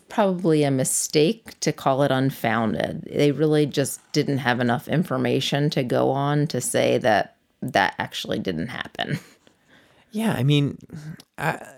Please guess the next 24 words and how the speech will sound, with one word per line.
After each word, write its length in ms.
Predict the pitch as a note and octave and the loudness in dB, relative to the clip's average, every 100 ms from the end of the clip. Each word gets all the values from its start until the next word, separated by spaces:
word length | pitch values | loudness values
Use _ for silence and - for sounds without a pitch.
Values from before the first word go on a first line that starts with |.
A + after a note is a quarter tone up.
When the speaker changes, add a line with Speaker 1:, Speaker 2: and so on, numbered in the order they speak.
| - - | -18 -6
Speaker 2:
why 220 | D#3+ D#3 G3 | -2 0 0
wouldn't 380 | G#3 G#3 G3+ | 2 2 2
they 460 | G3 F3+ E3+ D#3 C#3+ - _ _ _ _ _ - | 4 4 6 4 2 -6 _ _ _ _ _ -8
I 60 | |
don't 140 | D#3 C#3+ | -2 0
know, 100 | A2 | -2
try 280 | - C#3+ | 0 2
to, 280 | C#3+ A#2 - - _ | 4 4 0 -6 _
try 180 | - E3+ | 0 2
to 80 | D3 | 4
forcefully 540 | - D#3+ D3+ - D#3 | 2 2 2 4 4
open 320 | A2+ C#3+ D#3+ F3 | 6 4 4 2
the 80 | |
door, 520 | E3 E3+ E3+ E3 D#3 - _ _ _ _ _ _ | 4 4 6 6 4 -2 _ _ _ _ _ _
Speaker 1:
Well, 160 | F3+ D#3+ | 0 2
Speaker 2:
do 280 | F3+ E3 - - | 2 2 -2 -2
anything. 540 | E3 F#3 - A2+ F#2+ | 2 2 0 -2 0
Speaker 1:
we're 180 | D#3+ E3 | 2 2
gonna 420 | G#3+ A3+ G#3+ A3 | 4 6 6 4
talk 260 | A3 A3 B3 | 2 -2 0
about 340 | B3 C4 C4+ - | 0 0 -2 0
that 320 | C#4+ E4 - | 0 0 -2
right 400 | - F#3 F3+ F#4+ F#4 G#4 G#4+ | 0 2 4 2 2 0 0
now. 220 | - | -2